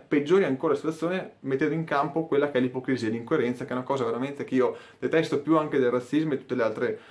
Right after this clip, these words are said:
discriminazioni di fatto. Quindi, onestamente parlando, o si fa una cosa fatta bene tutti insieme,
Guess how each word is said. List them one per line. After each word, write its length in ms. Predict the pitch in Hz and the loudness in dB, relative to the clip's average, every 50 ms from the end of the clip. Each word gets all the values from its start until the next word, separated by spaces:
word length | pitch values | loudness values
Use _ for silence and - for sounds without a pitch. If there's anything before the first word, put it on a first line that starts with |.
| - - - | -20 -20 -8
discriminazioni 600 | _ 123 127 123 - 123 113 113 110 107 113 110 110 | _ -2 -2 -2 -2 -6 -4 -4 -4 -4 -4 -6 -6
di 80 | 110 | -6
fatto. 360 | 110 - - - - - - - | -6 -6 -6 -6 -6 -8 -6 -4
Quindi, 360 | 170 170 156 131 117 - - - - - - - - - _ _ | -2 2 2 2 2 0 -4 -10 -18 -20 -20 -20 -20 -20 _ _
onestamente 400 | - 151 160 151 165 185 175 175 | -2 -2 0 2 2 0 0 2
parlando, 440 | - 156 131 123 110 101 95 107 - | 0 0 0 0 0 0 -2 -2 0
o 160 | - 190 202 | 4 4 4
si 160 | 196 - 131 123 | 4 2 -2 -2
fa 100 | - 123 | -2 0
una 160 | 117 110 110 | 0 0 -2
cosa 220 | 110 117 113 110 | -4 -4 -4 -4
fatta 280 | 107 - 107 107 - 110 | -4 -6 -6 -4 -2 -2
bene 300 | 110 107 107 104 101 - | 0 0 0 -2 -4 -6
tutti 260 | - 147 - - 110 | -10 -12 -10 -8 -8
insieme, 800 | 110 104 - - 101 101 92 90 107 120 143 185 185 - - _ | -8 -8 -10 -10 -10 -10 -10 -8 -6 -6 -6 -6 -8 -10 -16 _